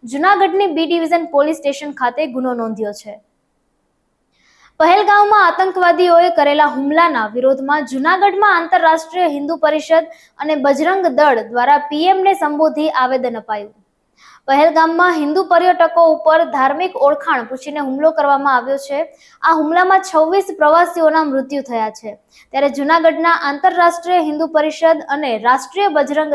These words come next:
દળ દ્વારા દેશના વડાપ્રધાનને સંબોધી એક આવેદન જિલ્લા કલેક્ટરને આપ્યું છે. વંથલી માણાવદર સ્ટેટ હાઈવે પર સરકારી જમીન પર આવેલ વાણિજ્ય હેતુથી કરવામાં આવેલ દબાણો દૂર કરવામાં આવ્યા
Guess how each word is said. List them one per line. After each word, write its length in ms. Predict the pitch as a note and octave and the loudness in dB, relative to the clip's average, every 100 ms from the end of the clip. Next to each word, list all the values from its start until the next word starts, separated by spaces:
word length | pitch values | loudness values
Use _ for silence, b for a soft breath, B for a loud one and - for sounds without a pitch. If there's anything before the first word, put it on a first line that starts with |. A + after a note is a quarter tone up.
| C4+ | -2
દળ 180 | C#4 B3+ | -2 -2
દ્વારા 300 | B3 B3 C4+ - B B A#3 | -2 0 0 -2 B B -4
દેશના 360 | D4 E4+ F#4 G4+ D#4+ | 0 0 2 2 4
વડાપ્રધાનને 640 | C#4+ D#4 D4+ D4 D4 D#4 D#4 | 4 2 2 0 0 0 -4
સંબોધી 600 | C4+ C4+ E4 C4 B3 B3+ | -4 -2 0 -2 -6 -8
એક 100 | B3 - B3+ | -12 -4 -2
આવેદન 420 | C#4+ E4+ C#4 D#4 D4+ | 0 -2 -2 -2 -4
જિલ્લા 260 | C4+ C4 E4 E4 | -6 -2 0 0
કલેક્ટરને 580 | C#4 C#4 C4+ B3 A#3+ D#4 A#3 | 0 -2 -4 -6 -6 -4 -4
આપ્યું 280 | A3 A3 G#3+ | -6 -10 -12
છે. 160 | A3 G#3+ _ _ _ _ _ _ _ _ _ _ _ _ _ _ _ b b b | -16 -20 _ _ _ _ _ _ _ _ _ _ _ _ _ _ _ b b b
વંથલી 460 | A#3+ D#4+ F#4+ G#4+ G#4+ | -2 0 2 2 4
માણાવદર 500 | G4+ G#4 G#4 G#4+ G4+ | 4 4 4 2 0
સ્ટેટ 280 | G4+ F4+ F#4 E4 | 0 0 2 2
હાઈવે 260 | F4 F4+ F4+ | 4 2 2
પર 80 | F4+ | 0
સરકારી 500 | E4+ D#4+ F#4 G4+ F#4+ D#4 | 0 0 2 2 2 0
જમીન 280 | D4+ F4 E4 | -2 -2 0
પર 180 | B3+ A3+ - | 0 0 -2
આવેલ 180 | A#3+ C#4+ C4 | 0 0 0
વાણિજ્ય 440 | C4+ D#4 F4 G4+ F#4+ | -2 -2 -2 0 2
હેતુથી 340 | F#4 F#4+ F#4 - | 2 -2 -4 -2
કરવામાં 420 | D#4 D#4 D#4 D#4+ C#4 | 2 2 2 2 2
આવેલ 240 | D4 C#4+ B3+ | 2 0 -2
દબાણો 340 | C4 C4 D#4 C4+ | -2 -4 -4 -6
દૂર 160 | B3+ B3+ | -8 -4
કરવામાં 380 | A#3 A3+ A3 G#3+ | -2 -2 -2 -6
આવ્યા 240 | G#3 G#3 | -8 -12